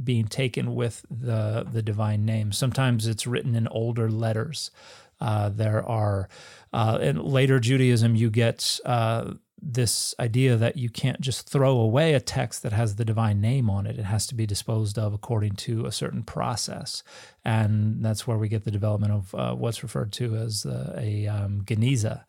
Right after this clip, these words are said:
uh, which is, is basically a storage room for texts that have the divine name on them. Uh, and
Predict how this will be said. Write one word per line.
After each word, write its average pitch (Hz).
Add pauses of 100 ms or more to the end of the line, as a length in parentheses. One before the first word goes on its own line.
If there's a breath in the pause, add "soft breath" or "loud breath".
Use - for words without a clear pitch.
(420 soft breath)
uh, 104
which 110
is, 98
is 98
basically 135
a 110
storage 147
room 117
for 110 (260 soft breath)
texts 127
that 113
have 110
the 117
divine 110
name 120
on 104
them. 120 (640 loud breath)
Uh, 113
and 143